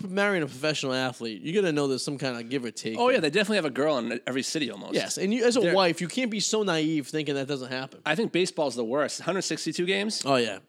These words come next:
Speaker 2: They're all over the place. I, I, I used to, my mom knew, um, Ma-, uh, Hanley Ramirez is Gumar.
Speaker 1: Yeah, yeah. Gumar. Ooh.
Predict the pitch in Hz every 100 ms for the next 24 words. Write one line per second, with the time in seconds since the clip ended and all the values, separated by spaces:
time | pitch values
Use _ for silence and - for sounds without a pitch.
0 | - 185 165 127 160 120 120 107 170 180
1 | 170 170 220 262 - 226 175 208 196 208
2 | 196 160 151 151 151 143 135 127 113 107
3 | 135 156 139 123 110 143 151 147 139 160
4 | 120 107 104 113 120 117 123 _ _ _
5 | 139 135 131 165 170 - 127 131 135 151
6 | 107 - 185